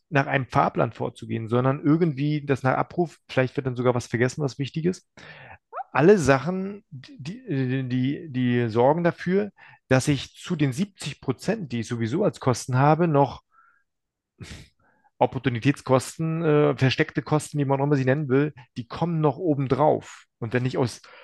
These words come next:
dieser Kostenbrille allein schaue,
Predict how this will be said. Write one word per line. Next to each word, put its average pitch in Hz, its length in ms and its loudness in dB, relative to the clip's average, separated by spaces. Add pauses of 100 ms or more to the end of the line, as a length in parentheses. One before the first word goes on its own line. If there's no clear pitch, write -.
(340)
dieser 165 340 4
Kostenbrille 127 800 2
allein 120 320 4
schaue, 151 560 0